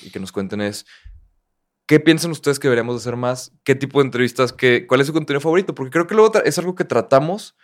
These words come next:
de adivinar, ¿no? O sea, producción no me dejará mentir. Tratamos de adivinar qué le gusta a la gente, qué secciones son las que, las que se les hacen más divertidas, dónde sacamos mejor contenido.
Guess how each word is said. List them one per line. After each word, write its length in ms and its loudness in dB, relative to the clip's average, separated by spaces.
de 340 6
adivinar, 480 6
¿no? 140 -2
O 20 -2
sea, 140 -8
producción 280 -4
no 40 -2
me 100 -4
dejará 220 2
mentir. 360 -2
Tratamos 380 6
de 60 10
adivinar 400 6
qué 100 -8
le 60 -2
gusta 200 -8
a 40 -6
la 60 -10
gente, 600 -8
qué 480 4
secciones 460 0
son 140 -2
las 120 -4
que, 400 -4
las 200 -6
que 440 -6
se 120 -10
les 120 0
hacen 180 -4
más 100 2
divertidas, 720 4
dónde 340 -2
sacamos 300 -6
mejor 240 -8
contenido. 500 -2